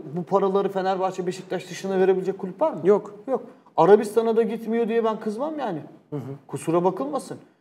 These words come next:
Speaker 1: Herkes Arabistan'a, Katar'a üç beş kuruş fazla kazanmak için
Speaker 2: Ki,
Speaker 1: gitmek zorunda değil
Speaker 2: e,
Speaker 1: yani.
Speaker 2: Serdar Aziz'in Galatasaray'a transferi Financial Fair Play'in güzel şekilde, e, absorbe edilmesi. İki kulüp çok güzel bir anlaşma yapıyor.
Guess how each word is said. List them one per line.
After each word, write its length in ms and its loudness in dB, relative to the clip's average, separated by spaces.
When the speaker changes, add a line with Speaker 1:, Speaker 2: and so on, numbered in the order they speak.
Speaker 1:
Herkes 420 6
Arabistan'a, 600 2
Katar'a 400 0
üç 200 -2
beş 140 6
kuruş 240 0
fazla 320 4
kazanmak 400 0
için 160 -4
Speaker 2:
Ki, 100 4
Speaker 1:
gitmek 180 0
zorunda 300 6
değil 120 0
Speaker 2:
e, 40 -2
Speaker 1:
yani. 320 -2
Speaker 2:
Serdar 440 6
Aziz'in 560 4
Galatasaray'a 640 6
transferi 680 2
Financial 440 8
Fair 300 8
Play'in 420 0
güzel 260 4
şekilde, 600 -2
e, 240 4
absorbe 560 6
edilmesi. 500 0
İki 200 -4
kulüp 260 0
çok 220 6
güzel 240 4
bir 60 4
anlaşma 400 0
yapıyor. 360 0